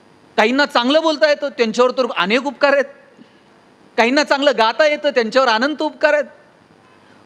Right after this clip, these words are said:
भगवंतानं माणसावरती एवढे उपकार केलेत, आता आपल्याला ठरवायचे की या उपकारांची परतफेड आपण कशा पद्धतीनं करावी.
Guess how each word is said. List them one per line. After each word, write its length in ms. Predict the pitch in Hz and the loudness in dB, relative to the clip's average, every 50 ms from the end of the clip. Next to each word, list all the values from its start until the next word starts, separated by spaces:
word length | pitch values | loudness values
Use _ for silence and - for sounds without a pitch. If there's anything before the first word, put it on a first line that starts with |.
| - - - - - - - 135 135 | -20 -20 -20 -20 -20 -20 -18 -6 -2
भगवंतानं 680 | 202 208 202 262 320 349 370 330 330 311 302 339 349 | -2 0 2 0 0 0 0 -2 -2 -2 0 0 0
माणसावरती 800 | 330 285 247 254 262 247 - 320 320 320 302 311 339 349 294 254 | 0 -2 -2 -4 -4 -2 -2 0 0 0 -2 -4 -4 -2 0 0
एवढे 240 | 247 254 269 277 339 | 0 2 2 0 0
उपकार 360 | 392 381 - - - 294 262 | 0 -2 -2 -2 -2 -2 -2
केलेत, 340 | 202 208 196 170 165 170 170 - _ _ _ _ _ _ _ _ _ _ _ - - - _ - - - - - - - - - - - - - - - - - - - - - - - - - - - - - - - 208 | -2 -4 -6 -6 -6 -8 -10 -12 _ _ _ _ _ _ _ _ _ _ _ -20 -20 -20 _ -20 -20 -20 -20 -20 -20 -20 -20 -20 -20 -20 -20 -20 -20 -20 -20 -20 -20 -20 -20 -20 -20 -20 -20 -20 -20 -20 -20 -20 -10 -4 -2
आता 220 | 196 208 - 339 | -2 0 2 2
आपल्याला 320 | 330 320 320 311 311 320 | 0 2 0 2 2 2
ठरवायचे 460 | - - 247 262 277 277 - - 294 - | 0 0 0 0 0 0 0 -2 -8 -4
की 100 | 311 311 | -2 0
या 60 | 285 | 0
उपकारांची 500 | 220 196 - - 262 254 254 247 - 277 | 0 0 0 -2 -2 0 0 -2 -6 -4
परतफेड 460 | - - 208 220 214 - 233 247 233 | -2 0 0 0 0 0 -2 0 0
आपण 220 | 208 - 208 196 | 0 0 -2 -6
कशा 220 | 185 180 165 - 165 | -6 -8 -8 -8 -8
पद्धतीनं 440 | 143 151 139 147 147 - 131 135 127 | -8 -8 -8 -8 -8 -6 -6 -6 -6
करावी. 380 | - - 127 - - - - | -6 -6 -6 -6 -8 -10 -12